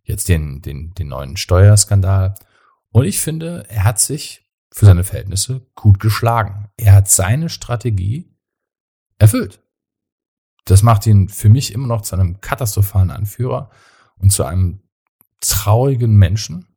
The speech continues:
Aber ich bin, bin mir sicher, dass seine Wählerschaft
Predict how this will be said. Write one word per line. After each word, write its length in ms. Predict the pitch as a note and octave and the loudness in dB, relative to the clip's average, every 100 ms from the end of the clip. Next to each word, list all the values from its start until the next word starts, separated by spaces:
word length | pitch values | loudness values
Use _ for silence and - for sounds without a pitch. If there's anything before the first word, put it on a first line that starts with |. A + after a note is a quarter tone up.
| _ _ _ _ _ _ | _ _ _ _ _ _
Aber 180 | - F#2+ | -4 -2
ich 140 | F2+ - | -2 2
bin, 360 | G2 F#2 G#2 | 2 2 -2
bin 180 | G2+ F#2+ | 0 0
mir 120 | F2+ | 2
sicher, 220 | F2 G#2 | 0 -2
dass 160 | A2 G2 | -2 -2
seine 340 | F#2+ F2 F#2 G2+ _ _ _ _ _ - | -2 -4 -6 -12 _ _ _ _ _ -4
Wählerschaft 840 | G#2 A2 D#3 G#2 F#2+ - - _ | 2 4 4 2 -2 -8 -14 _